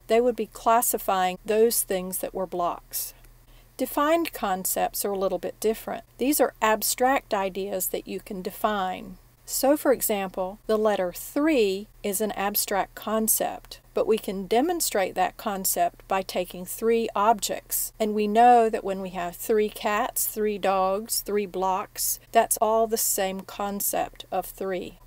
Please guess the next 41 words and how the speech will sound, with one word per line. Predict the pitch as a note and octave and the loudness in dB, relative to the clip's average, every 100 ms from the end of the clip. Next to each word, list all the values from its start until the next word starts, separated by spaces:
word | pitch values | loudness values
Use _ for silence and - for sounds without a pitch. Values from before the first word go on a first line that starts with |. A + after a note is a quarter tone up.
| - | 2
What | A#3+ - | 4 4
does | E4+ F4+ | 0 2
the | C4+ | 4
learner | A#3+ A3+ A3+ | 6 4 2
need | G#3+ F#3 F#3 | 0 -2 -4
to | - | -2
know | A3+ G3+ F3 F#3 - | 2 4 4 0 -6
to | - | -2
be | G#3+ | 0
able | G3 F#3+ | 0 -4
to | - | -4
learn | G#3+ A#3+ D4+ | 2 2 2
the | C#4 | -2
concept? | - F#3 G3 - E3+ - - - - - | -6 -8 -6 -4 -4 -6 -12 -18 -20 -6
These | - A#3+ D4+ - | 0 2 2 0
are | G#3 F#3+ G3 | 0 2 0
the | G#3+ | -2
smallest | - - G#3+ A3 A3+ A3 F#3+ - - | -2 -2 0 4 4 4 0 -6 -6
of | G3 | 0
all | F#3 G3 | 2 2
of | G3+ | 0
the | G#3+ | -4
pieces | - F#3+ F3+ G3 F3+ - - - - | -4 -6 -4 -4 -6 -8 -10 -20 -12
of | F#3 | -6
the | F#3 | -4
learning | F#3 G3 G3+ G3 | -4 -4 -4 -4
building | F#3+ F#3 F3+ F3 | -2 -2 -2 -6
blocks. | F3 E3+ D#3+ - - - | -6 -4 -4 -6 -6 -4
They're | F#3+ | -6
called | F3 - F#3 | -6 -6 -6
discriminations. | F3+ - - F#3+ G3 F#3 F3 - F#3+ - - - - - - - | -4 -4 -4 -4 -2 -4 -6 -8 -10 -12 -12 -12 -16 -20 -20 -10
You | A3 | -6
can | A3+ A3+ | -2 -2
distinguish | G#3 - - C4+ D4 D4 D4 - | -2 -2 0 2 2 0 -2 -4
if | A3 | -4
something | - - A3 A3 - A3+ A3 - | -2 0 0 0 -4 -6 -6 -4
is | G3 F#3 F#3 - | -2 -2 -4 -6
the | F3+ | -6
same | - - G#3+ G#3+ G#3+ G#3+ | -4 -2 -2 -2 -2 -4
or | F#3+ F#3 | -4 -4
different. | F3+ F#3 - - - - - - | -4 -6 -6 -10 -12 -12 -14 -14